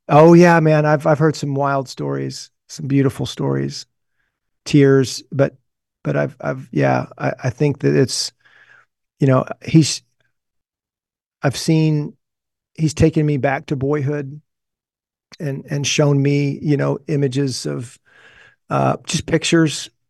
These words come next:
um, that have captured me, um, that, that once he, once he saw, once I heard ab-, about, um, you know, my boyhood, it's funny then what he can bring across my, my eyes, and I can see,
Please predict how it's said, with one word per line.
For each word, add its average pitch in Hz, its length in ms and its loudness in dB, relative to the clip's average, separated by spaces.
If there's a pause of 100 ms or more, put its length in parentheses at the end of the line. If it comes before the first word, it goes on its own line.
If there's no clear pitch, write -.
um, 143 480 -6
that 143 140 2
have 131 120 -6
captured 143 440 0
me, 143 280 -2 (400)
um, 151 340 -12 (460)
that, 180 180 0
that 185 160 2
once 185 240 2
he, 170 280 2
once 165 260 -6
he 160 80 2
saw, 156 400 -2 (180)
once 180 200 -6
I 165 120 -2
heard 147 640 0 (680)
ab-, 143 240 -2
about, 131 540 0 (100)
um, 135 540 -4 (260)
you 131 100 2
know, 131 140 4
my 131 180 2
boyhood, 131 600 2
it's - 180 -6
funny 156 240 4
then 135 180 0
what 135 160 -6
he 143 120 -6
can 131 160 -8
bring 131 200 -4
across 135 640 -6 (180)
my, 120 400 -4 (640)
my 127 260 -6
eyes, 131 260 -2
and 127 80 -4
I 123 100 -2
can 113 200 -8
see, - 580 -2